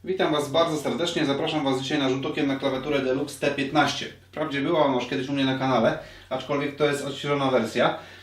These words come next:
Tutaj dodane zostało chociażby podświetlenie klawiszy, o którym za chwilę, e, i również power socket. Nie wiem dokładnie, o co kaman z tym power so-, z, e, power socketem, ale, mm, za chwilkę się dowiemy. E, także tyle z ważniejszych rzeczy, z ważniejszych zmian. Na tyle, mm, kilka informacji odnośnie, e, produktu.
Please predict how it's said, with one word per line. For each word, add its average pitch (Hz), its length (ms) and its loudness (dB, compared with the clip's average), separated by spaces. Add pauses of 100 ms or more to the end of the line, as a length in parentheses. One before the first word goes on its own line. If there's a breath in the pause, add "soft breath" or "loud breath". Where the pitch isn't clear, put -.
Tutaj 151 280 4
dodane 143 300 4
zostało 139 380 4
chociażby 135 300 0
podświetlenie 147 500 -2
klawiszy, 131 380 2
o 139 40 4
którym 135 420 0
za 143 220 2
chwilę, 160 400 4 (400 loud breath)
e, 151 300 4
i 185 140 4
również 160 400 2
power 151 260 6
socket. 127 340 2
Nie 160 60 2
wiem 165 120 4
dokładnie, 147 320 0
o 135 80 -2
co 147 60 -8
kaman 147 300 2
z 135 40 -4
tym 135 120 -4
power 127 260 4
so-, 127 240 -4
z, - 280 -12
e, 131 220 4
power 135 240 4
socketem, 147 480 -2
ale, 135 260 4
mm, 127 240 0
za 127 100 0
chwilkę 139 260 -2
się 135 80 -4
dowiemy. 131 400 2 (440 loud breath)
E, 131 180 0
także 139 240 0
tyle 151 220 2
z 131 40 -2
ważniejszych 139 420 2
rzeczy, 143 220 0
z 127 40 -4
ważniejszych 135 540 6
zmian. 139 340 8 (420 loud breath)
Na 139 80 0
tyle, 143 420 6
mm, 135 180 0
kilka 147 240 6
informacji 135 480 4
odnośnie, 131 360 2
e, 123 260 -2
produktu. 135 580 -2